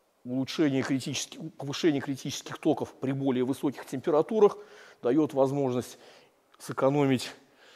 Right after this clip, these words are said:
значит, э, массу, которая у нас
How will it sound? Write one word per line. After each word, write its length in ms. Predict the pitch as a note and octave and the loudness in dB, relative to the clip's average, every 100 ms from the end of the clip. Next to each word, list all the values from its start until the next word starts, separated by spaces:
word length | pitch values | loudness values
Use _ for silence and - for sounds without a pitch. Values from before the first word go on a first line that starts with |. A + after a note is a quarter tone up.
| - _ - | -20 _ -12
значит, 420 | A2 G#2+ A#2 - B2+ | -10 -8 -10 -8 -4
э, 440 | A#2 A2+ A2 C3 - | 0 0 0 -2 -8
массу, 640 | - B2 C#3+ - - B2 - - _ | -2 8 8 8 2 0 -2 -12 _
которая 440 | - A2+ C3 B2 A#2+ | -12 -8 -4 -2 -2
у 140 | B2 | 0
нас 300 | A#2+ A#2 - | 0 -2 -4